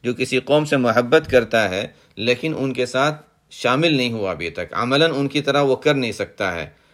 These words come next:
قال النبی صلی اللہ علیہ وسلم، "المرء مع من احب یوم القیامہ۔"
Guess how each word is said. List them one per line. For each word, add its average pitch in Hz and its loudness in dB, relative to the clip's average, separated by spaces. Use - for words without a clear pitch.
قال 120 2
النبی 101 -4
صلی 107 -6
اللہ 95 -4
علیہ 92 -4
وسلم، 127 0
"المرء 117 -2
مع 95 -4
من 92 -6
احب 92 -4
یوم 85 -4
القیامہ۔" 78 -8